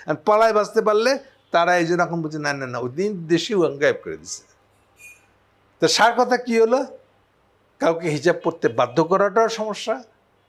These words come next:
হিজাব পরতে পারবেন না বলাটাও সমস্যা, দুইটাই। ফ্রি রাখেন, মানুষকে স্বাভাবিক রাখেন, যার মনে হবে সে হিজাব পরলে ভালো থাকে, এটা তার জন্য স্বস্তিদায়ক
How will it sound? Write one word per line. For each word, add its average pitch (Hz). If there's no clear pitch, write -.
হিজাব 170
পরতে 220
পারবেন 185
না 139
বলাটাও 123
সমস্যা, 113
দুইটাই। 123
ফ্রি 233
রাখেন, 107
মানুষকে 170
স্বাভাবিক 185
রাখেন, 190
যার 175
মনে 190
হবে 202
সে 202
হিজাব 160
পরলে 170
ভালো 123
থাকে, -
এটা 160
তার 160
জন্য 165
স্বস্তিদায়ক 98